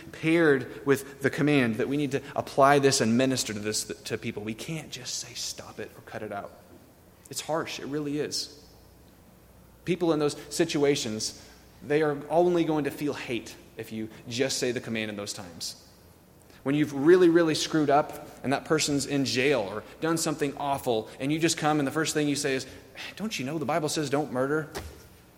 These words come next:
It, it doesn't help. It doesn't do any good. The, the person knows that they've messed up. What they need is the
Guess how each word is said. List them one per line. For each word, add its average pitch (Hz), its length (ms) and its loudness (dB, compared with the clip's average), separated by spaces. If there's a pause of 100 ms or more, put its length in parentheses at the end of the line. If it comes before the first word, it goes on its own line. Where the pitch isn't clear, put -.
(580)
It, - 180 -4 (140)
it 160 120 -2
doesn't 165 340 6
help. 151 360 2
It 135 40 -4
doesn't 151 260 0
do 147 180 0
any 160 220 0
good. 143 200 2
The, 120 40 -6
the - 240 -6
person 147 480 2
knows 139 360 4
that 113 120 -4
they've 113 160 -4
messed 113 260 -6
up. 107 200 0
What 123 100 -8
they 165 160 -6
need 135 200 -4
is 117 160 -6
the 120 120 -4